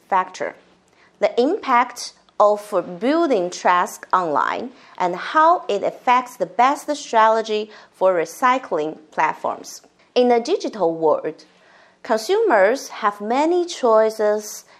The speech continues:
in products and the platforms they choose for recycling. Our research looks at how trust affects the profit of recyclers and the platforms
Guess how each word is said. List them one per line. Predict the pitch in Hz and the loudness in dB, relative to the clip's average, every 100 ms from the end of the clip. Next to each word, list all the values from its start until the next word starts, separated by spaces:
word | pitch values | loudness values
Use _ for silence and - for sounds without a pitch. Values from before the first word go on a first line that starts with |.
| - | -10
in | 180 | -8
products | 175 - 277 269 262 226 220 220 - _ _ - | -8 -2 2 2 4 4 2 -2 -18 _ _ -2
and | 196 185 180 | 0 0 0
the | 160 | -2
platforms | - - 311 311 214 196 202 285 - - _ | -4 0 0 2 2 4 4 -2 -8 -20 _
they | - 180 | -6 -6
choose | 185 254 254 247 | -4 -4 -4 -6
for | - 180 180 | 0 0 0
recycling. | - 165 - 185 185 76 55 _ _ _ _ _ _ _ _ - | -4 -8 -2 -2 -2 -10 -10 _ _ _ _ _ _ _ _ -2
Our | 294 370 370 | 2 4 2
research | 208 170 - 202 185 269 - - - _ _ | 2 0 2 2 4 2 -6 -8 -10 _ _
looks | 214 277 349 - - - _ | 0 0 0 -8 -18 -20 _
at | 233 226 240 - - - | 4 4 2 -4 -16 -16
how | - 311 339 | -2 2 4
trust | 349 - 240 233 240 - | 2 0 2 2 -2 -6
affects | 185 - 240 240 208 | -6 0 0 0 -6
the | 180 | -6
profit | 160 - 262 269 269 208 214 - - - - - | -6 -4 -2 -2 0 0 0 -4 -16 -18 -20 -4
of | - 170 165 | 0 0 0
recyclers | 151 165 - 277 277 247 143 131 - - _ _ - | -2 -2 0 0 0 0 0 0 -6 -18 _ _ -4
and | 185 175 | 0 2
the | 165 160 - | 2 0 -6
platforms | - 330 - - 147 156 226 - | 0 0 0 0 0 0 -8 -14